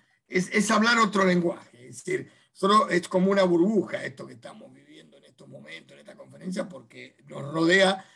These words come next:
todo lo que sea exactamente lo que decía recién Francesca, y, eh, terminando con lo, con lo, con la otan,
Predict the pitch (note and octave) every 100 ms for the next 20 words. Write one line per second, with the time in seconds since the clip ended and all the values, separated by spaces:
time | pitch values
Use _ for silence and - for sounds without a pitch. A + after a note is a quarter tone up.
0 | _ _ F3+ F#3+ F3+ F3 - - E3+ D#3
1 | C#3+ - B2+ E3 F3 D#3+ E3 D#3+ D3+ C#3
2 | C#3 B2+ - C3+ C3+ D3+ D#3 D#3 D3 F#3
3 | F#3 F#3 - _ _ - C3 C3+ C3 C3
4 | C3+ - - D#3 D#3 E3 F3 E3+ D#3 C#3+
5 | C3+ C3 B2 A#2+ A#2 - C3 - - -
6 | - - E3 E3+